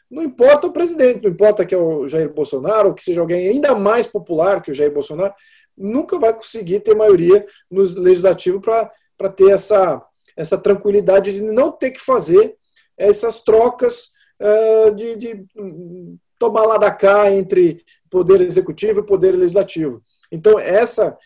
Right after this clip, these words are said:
essa dinâmica a gente nunca vai vencer no atual sistema. E o, o presidente não ofertou uma saída e,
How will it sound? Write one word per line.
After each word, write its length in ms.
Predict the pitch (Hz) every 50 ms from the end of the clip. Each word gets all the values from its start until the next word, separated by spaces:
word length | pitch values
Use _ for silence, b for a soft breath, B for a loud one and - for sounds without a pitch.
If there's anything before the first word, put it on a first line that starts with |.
| b b b
essa 260 | - 185 220 214 226 202
dinâmica 500 | 165 175 160 170 208 247 233 190 - 175
a 60 | 160
gente 200 | 180 202 - 196
nunca 280 | 214 254 254 247 214
vai 100 | 196 180
vencer 600 | 156 160 151 131 123 - - 151 165 185 190 185
no 200 | 175 165 165 175
atual 300 | 185 180 180 190 175 180
sistema. 640 | 170 - 196 180 - 156 139 127 113 117 107 113 - -
E 80 | 139
o, 80 | 143 147
o 160 | 147 151 143
presidente 480 | - 175 175 160 147 175 185 180 185 165
não 140 | 160 190
ofertou 680 | 220 - - - 190 - - - 151 147 135 117 - _ _ _ _ _ _ _ _ _ _ _ -
uma 360 | - 143 143 143 139 139 139
saída 720 | - - - 196 180 147 139 160 185 196 202 247 240 240 - _ _ _ _ _ _ _ _ _
e, 380 | - 147 151 160 165 180 170